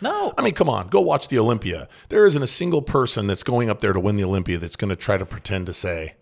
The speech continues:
Speaker 1: Yeah.
Speaker 2: "I'm completely natural."
Speaker 1: Right.
Speaker 2: I mean, come on. We've all seen Bigger, Faster, Stronger.
Speaker 1: No. Anytime. Well, the, so there was a paper. I f-, oh, back to the CrossFit thing. These guys who helped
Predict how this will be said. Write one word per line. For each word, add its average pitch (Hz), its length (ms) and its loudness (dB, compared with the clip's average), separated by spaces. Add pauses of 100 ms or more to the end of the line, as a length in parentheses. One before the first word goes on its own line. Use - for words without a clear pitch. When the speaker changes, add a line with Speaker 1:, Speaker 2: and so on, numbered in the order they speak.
(220)
Speaker 1:
Yeah. 101 260 -4 (200)
Speaker 2:
"I'm 98 220 0
completely 82 500 -6
natural." 78 560 -12
Speaker 1:
Right. 101 180 0
Speaker 2:
I 113 60 4
mean, 104 120 2
come 98 180 -2
on. - 260 -16
We've 120 140 0
all 104 120 4
seen 92 200 -2
Bigger, 87 240 -6
Faster, 71 420 -10
Stronger. 60 560 -14
Speaker 1:
No. 98 640 -4
Anytime. 131 680 -4
Well, 110 240 -2
the, 110 220 -6 (280)
so - 120 -6
there 135 140 0
was 160 100 -6
a - 60 -8
paper. 123 440 -6
I 107 140 -4
f-, - 240 -10
oh, 104 420 -2 (280)
back 113 220 -4
to - 60 -16
the 101 80 -10
CrossFit 113 460 -4
thing. 95 280 -6 (300)
These 117 220 -2
guys 117 320 0
who 110 220 -2
helped - 680 -4